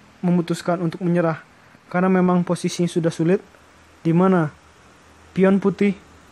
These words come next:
bisa sedikit lagi promosi, dan sudah ada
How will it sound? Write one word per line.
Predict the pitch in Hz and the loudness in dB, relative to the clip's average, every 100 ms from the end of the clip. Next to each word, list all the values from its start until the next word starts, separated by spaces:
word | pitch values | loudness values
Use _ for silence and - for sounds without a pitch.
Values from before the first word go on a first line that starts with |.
| - - - - - - - | -20 -20 -20 -20 -20 -20 -4
bisa | 165 - 175 | -2 0 0
sedikit | 175 165 202 185 | 0 -2 0 0
lagi | 170 | 0
promosi, | 165 165 160 165 160 151 139 - - - - - - | 0 0 0 0 -2 -4 -6 -14 -20 -20 -20 -20 -4
dan | 160 185 226 - - _ - - - - | 0 2 0 -6 -20 _ -20 -20 -20 -20
sudah | - 180 175 180 | -6 0 2 2
ada | 165 | 2